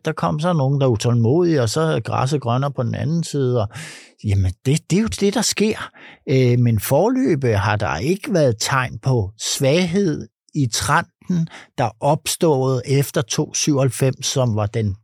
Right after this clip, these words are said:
den A T H, som holdt meget længe. Men trenden, da den kommer op over den, så har kursen ikke set sig tilbage. Og der er for, der er jo ikke tekniske modstande. Der er ikke noget, algoritmerne kan arbejde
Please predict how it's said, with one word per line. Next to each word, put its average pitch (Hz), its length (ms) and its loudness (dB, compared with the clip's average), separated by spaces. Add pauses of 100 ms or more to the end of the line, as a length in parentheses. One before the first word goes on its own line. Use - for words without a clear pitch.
den 120 220 0
A 113 200 0
T 107 100 -4
H, 107 160 2 (200)
som 110 360 2 (100)
holdt 113 300 2
meget 113 300 2
længe. 104 260 0 (380)
Men 98 140 0
trenden, 180 640 0
da 143 80 0
den 120 180 2
kommer 113 380 0
op 185 280 2
over 147 280 2
den, 139 240 0 (460)
så 135 120 -2
har 135 300 0
kursen 110 440 -2
ikke 110 220 0
set - 340 -2
sig 120 140 0
tilbage. 101 560 -2
Og 120 180 -6
der 165 80 0
er 170 300 0
for, - 240 -4 (140)
der 151 60 0
er 165 200 0
jo 196 100 2
ikke 196 200 -2
tekniske 185 640 0
modstande. 147 540 0
Der 139 80 -2
er 135 80 2
ikke 202 120 -2
noget, 196 180 0
algoritmerne 160 840 0
kan 123 100 0
arbejde 135 480 2